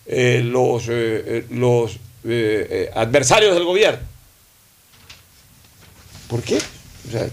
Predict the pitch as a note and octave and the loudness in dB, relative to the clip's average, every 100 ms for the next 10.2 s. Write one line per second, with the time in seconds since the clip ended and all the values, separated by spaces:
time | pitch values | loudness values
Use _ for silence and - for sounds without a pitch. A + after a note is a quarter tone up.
0 | - A#2+ C#3 C#3+ C#3 A#2 - - - - | -8 -4 0 0 2 0 -2 -12 -20 -20
1 | - - A2+ A2 B2+ C3 D#3 D#3 C#3 C#3+ | -20 -4 0 2 2 2 4 2 2 2
2 | G#3 G3 D#3 B2 - - _ _ _ _ | 0 -2 -6 -8 -16 -20 _ _ _ _
3 | - D#3+ - - C#3 C3 C3+ C#3 C3+ C3 | -14 -14 -8 0 2 2 2 0 0 0
4 | E3+ A3+ F#3 D#3+ C#3+ B2+ G2+ A#2 G#2+ A2+ | 0 0 2 2 2 0 0 0 0 2
5 | A2 G2 - - - A#2 A2 B2 B2 D#3+ | 0 -2 -12 -18 -8 -2 2 2 2 4
6 | D#3 C#3+ D3+ F3+ E3 C#3 C3 D3 C#3 B2+ | 4 4 2 0 -2 -4 -2 0 -2 -2
7 | B2+ F#3 A3 - D#3 C#3+ - - - - | -6 -4 -2 0 0 0 -6 -20 -20 -14
8 | - G#2 G2+ G#2+ - A2 A2 G#2+ G#2 A2 | -6 -4 0 -2 -2 -2 0 0 0 0
9 | A2 G2+ G2 A2+ A2 G#2+ G2 F2+ D2+ - | 0 -2 -6 -6 -4 -4 -4 -4 -6 -6
10 | - F#2+ | -4 -2